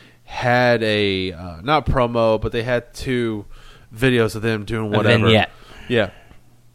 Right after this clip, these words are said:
Speaker 1: But they really haven't done nothing. They got their asses kicked.
Speaker 2: They've teamed a couple of times.
Speaker 1: Yeah, they've done stuff on Dark and stuff like that, and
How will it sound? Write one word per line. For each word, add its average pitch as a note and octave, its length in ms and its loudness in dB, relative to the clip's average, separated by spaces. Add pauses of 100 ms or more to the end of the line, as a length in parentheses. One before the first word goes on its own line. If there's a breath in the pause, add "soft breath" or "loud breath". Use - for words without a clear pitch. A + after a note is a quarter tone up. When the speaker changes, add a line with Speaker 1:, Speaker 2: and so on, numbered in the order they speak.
(140)
Speaker 1:
But B2 100 -8
they B2 120 2
really C3+ 260 2
haven't C3+ 200 -4
done B2 140 0
nothing. G#2 180 -2
They G#2+ 100 -4
got A2+ 120 0
their A#2 140 2
asses G#2 400 0
kicked. - 160 -4
Speaker 2:
They've E3+ 120 4
teamed G2 360 -2
a - 40 -4
couple F2 280 -6
of F2+ 80 -8
times. F#2 320 -10 (100)
Speaker 1:
Yeah, B2+ 120 0
they've A#2+ 100 0
done C3 160 0
stuff B2 240 -2
on A2+ 160 -6
Dark G#2 400 2
and F#2+ 120 -16
stuff - 280 -4
like G2 180 -4
that, G2 240 0
and G#2 260 -2